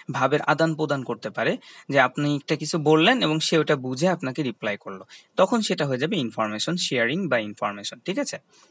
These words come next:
ডেটা হচ্ছে এখানে দেখুন তথ্যের মৌলিক ধারণা,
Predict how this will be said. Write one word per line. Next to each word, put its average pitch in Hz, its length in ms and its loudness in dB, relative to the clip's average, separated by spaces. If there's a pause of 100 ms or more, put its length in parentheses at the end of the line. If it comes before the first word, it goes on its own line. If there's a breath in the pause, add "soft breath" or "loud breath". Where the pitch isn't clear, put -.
(140 soft breath)
ডেটা 147 240 0
হচ্ছে 170 220 -4
এখানে 143 360 -4
দেখুন 131 260 -4 (400 loud breath)
তথ্যের 214 440 2
মৌলিক 135 420 2
ধারণা, 117 560 -4